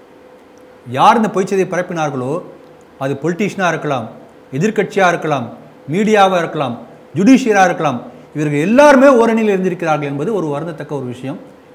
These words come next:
ஆனால் தேசிய பொறுப்புணர்வோடு இவங்களால் நடந்து கொள்ள வேண்டும் என்பதை இந்த சமயத்தில் நாம்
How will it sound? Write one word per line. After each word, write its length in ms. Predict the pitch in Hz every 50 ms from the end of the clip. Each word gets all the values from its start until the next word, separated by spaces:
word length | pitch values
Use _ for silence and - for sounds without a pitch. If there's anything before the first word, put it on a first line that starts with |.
| - - - - - - - - _ - - -
ஆனால் 280 | 143 143 170 202 175
தேசிய 600 | 131 143 185 240 226 - 233 233 226 214 - - - - - - -
பொறுப்புணர்வோடு 580 | 185 220 - - - 240 226 202 180 170 180
இவங்களால் 280 | 202 202 180 156 170 175
நடந்து 240 | 160 139 135 156 160
கொள்ள 160 | 147 135 127
வேண்டும் 300 | 117 117 113 110 110 101 - - - - - - - - -
என்பதை 280 | 135 131 127 - 170
இந்த 140 | 196 160 131
சமயத்தில் 300 | - 131 131 131 - 147
நாம் 120 | 127 123